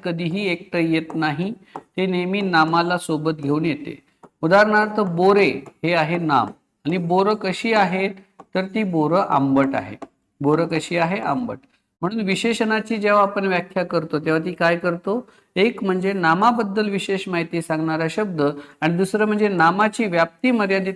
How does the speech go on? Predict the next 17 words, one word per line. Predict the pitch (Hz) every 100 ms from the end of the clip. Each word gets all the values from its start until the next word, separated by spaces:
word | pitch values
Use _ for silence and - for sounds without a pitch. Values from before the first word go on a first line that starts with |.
| 185
करणारा | 175 170 170 175
शब्द | 214 202 165
म्हणजे | 156 151 156 165
विशेषण | 151 - 123 123 147 139
होय. | 127 107 - _ _
त्यामुळे | 156 180 202 196
या | 151 180
वाक्यामध्ये | 220 196 - 190 196 185 147
आपल्याला | 156 160 - 196 220
जे | 208
उत्तर | 220 - - 175
पाहिजे | 175 170 156 143 156
ते | 151
आहे | 135 175
पर्याय | - 127 135
क्रमांक | 135 127 127 127 127
दोन, | 147 180 151